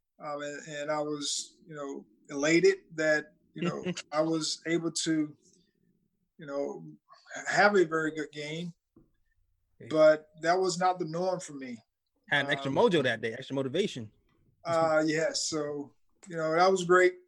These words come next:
Speaker 1: you know, great moment. Um, one of my defining moments in the N B A when it comes to just an overall game. Um,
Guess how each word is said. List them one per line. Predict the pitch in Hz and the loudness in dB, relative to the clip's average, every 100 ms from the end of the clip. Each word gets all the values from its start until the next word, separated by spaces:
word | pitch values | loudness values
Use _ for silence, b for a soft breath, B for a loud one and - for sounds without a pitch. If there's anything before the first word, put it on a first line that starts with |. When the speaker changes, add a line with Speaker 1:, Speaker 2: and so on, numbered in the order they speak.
| _ | _
Speaker 1:
you | 175 | -8
know, | 165 | 2
great | 180 180 | 4 4
moment. | 175 175 175 175 _ _ _ _ _ | 0 -4 -4 -8 _ _ _ _ _
Um, | 147 147 143 143 - _ | -14 -10 -10 -12 -20 _
one | 160 180 | -6 -4
of | |
my | 165 180 | 2 2
defining | 180 - 180 180 175 | 2 0 0 0 -2
moments | 170 180 180 - - | -4 -4 -4 -8 -12
in | 160 175 175 | -10 -6 -2
the | 175 - | -2 -4
N | 185 180 | -8 -6
B | 175 170 | -4 -2
A | 180 180 _ _ | -4 -6 _ _
when | 165 156 | -16 -14
it | 160 | -8
comes | 175 175 170 - | -4 -4 -4 -4
to | 165 | -4
just | 156 165 165 | -2 -2 -2
an | 151 | -4
overall | 143 160 165 170 165 165 | -4 -2 2 2 2 0
game. | 151 151 165 190 180 _ _ _ _ _ _ _ _ _ | -4 -8 -6 -8 -12 _ _ _ _ _ _ _ _ _
Um, | 143 147 147 | -8 -6 -6